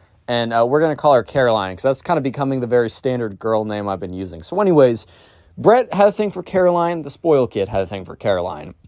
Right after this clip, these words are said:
However, the spoiled kid was known as being a big jerk, and, uh, Brett was actually kind of a, you know, he's a chill guy, was, uh, you know, very talkative, not very talkative, but, like, could hold a good conversation, and, uh, the spoiled kid and Brett would basically duke it out,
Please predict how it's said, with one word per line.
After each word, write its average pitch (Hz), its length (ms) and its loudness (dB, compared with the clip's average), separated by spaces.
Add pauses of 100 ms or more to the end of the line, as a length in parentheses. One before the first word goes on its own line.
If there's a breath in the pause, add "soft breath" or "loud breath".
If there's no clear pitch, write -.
(100)
However, 180 580 4 (200 soft breath)
the 175 80 0
spoiled 294 380 2
kid 185 220 2
was 160 180 -2
known 160 220 0
as 143 100 -4
being 156 240 -4
a 139 60 0
big 139 260 0
jerk, 147 400 0 (140)
and, 131 200 -6
uh, 131 80 2
Brett 143 280 2
was 135 120 -2
actually 143 340 0
kind 139 180 -4
of 131 100 -4
a, 127 100 2
you 123 60 -4
know, 117 160 -6
he's 113 140 -10
a 107 80 -12
chill 139 320 -2
guy, 120 400 4 (340 soft breath)
was, 107 220 -6
uh, 113 140 2
you 104 100 -2
know, 98 120 -6
very 113 240 -2
talkative, 117 600 0
not 147 120 -6
very 117 160 -2
talkative, 104 300 -4
but, 123 140 -4
like, 117 240 -4 (100)
could 170 120 -4
hold 196 260 4
a 196 40 4
good 180 140 0
conversation, 139 840 -4 (420 soft breath)
and, 147 340 0
uh, 151 60 4
the 143 120 0
spoiled 226 380 4
kid 160 220 0
and 143 220 -6
Brett 135 320 0
would 147 160 -2
basically 214 400 0
duke 131 280 -2
it 107 60 -2
out, 82 260 -4